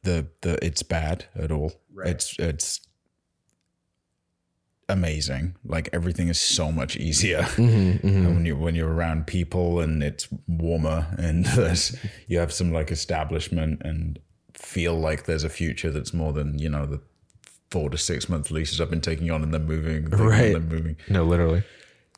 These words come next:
Speaker 1: Building out the space has been really nice. Um, living with Ethan is great. Uh, we get along well. Um, he's a good roommate. We've enjoyed both furnishing it 'cause he was, he's been, like, kind of an equally temporary, like, "When am I moving? What's going on?"
Speaker 2: Right.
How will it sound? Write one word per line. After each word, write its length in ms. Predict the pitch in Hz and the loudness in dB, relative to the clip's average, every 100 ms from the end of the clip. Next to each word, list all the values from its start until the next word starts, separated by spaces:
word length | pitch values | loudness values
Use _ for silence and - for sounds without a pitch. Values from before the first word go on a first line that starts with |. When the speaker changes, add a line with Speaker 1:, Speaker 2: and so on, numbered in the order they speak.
| - | 4
Speaker 1:
Building 300 | 127 113 104 | 6 6 4
out 120 | 101 | 4
the 80 | 101 | 2
space 380 | - 104 98 95 | 4 4 4 2
has 80 | 90 | 2
been 160 | 98 | 4
really 180 | 92 92 | 4 4
nice. 580 | 90 90 90 - - - - 92 | 4 4 2 2 0 0 -4 -2
Um, 800 | 90 80 80 80 80 80 78 - _ _ _ _ - | 0 0 2 2 2 2 0 -4 _ _ _ _ 0
living 240 | 110 117 | 4 6
with 100 | 95 | 6
Ethan 280 | 95 98 101 | 4 2 2
is 120 | 98 92 | 2 2
great. 400 | 101 95 95 - - _ _ - | 4 4 4 0 -14 _ _ -8
Uh, 300 | - - - - - | -6 -6 -8 -10 -6
we 80 | 87 | -2
get 100 | 85 | 0
along 260 | 85 85 85 | 2 2 2
well. 480 | 82 82 80 - - | 2 0 -2 -6 -6
Um, 380 | 82 82 80 80 | -2 0 0 -2
he's 120 | - 82 | -4 -4
a 20 | |
good 200 | 90 80 | -2 0
roommate. 460 | 80 80 80 78 - _ 92 | 0 2 0 -2 -6 _ -2
We've 180 | 90 | 0
enjoyed 460 | 85 82 85 82 - | 0 0 0 -2 -2
both 260 | 85 82 - | -2 -2 -4
furnishing 500 | 82 80 80 82 82 | -4 -2 -2 -2 -2
it 160 | 80 | -2
'cause 160 | 104 90 | 0 2
he 80 | 110 | 2
was, 120 | 90 | 2
he's 200 | 98 90 | 0 0
been, 220 | 92 85 | 0 0
like, 160 | 82 - | -2 -2
kind 160 | 85 | -2
of 60 | 80 | 0
an 80 | 80 | 0
equally 640 | 78 - 82 80 78 78 - | -2 0 2 2 2 0 -4
temporary, 1080 | - 98 78 98 82 80 78 78 80 78 80 80 | -2 0 0 2 2 2 0 0 0 0 -2 -2
like, 180 | 85 | -2
"When 120 | 90 90 | 0 2
am 100 | 92 | 4
I 40 | |
moving? 400 | 98 107 107 107 | 4 4 4 4
What's 160 | 98 80 | 2 2
going 120 | 92 | 6
on?" 60 | 98 | 8
Speaker 2:
Right. 220 | 90 | 8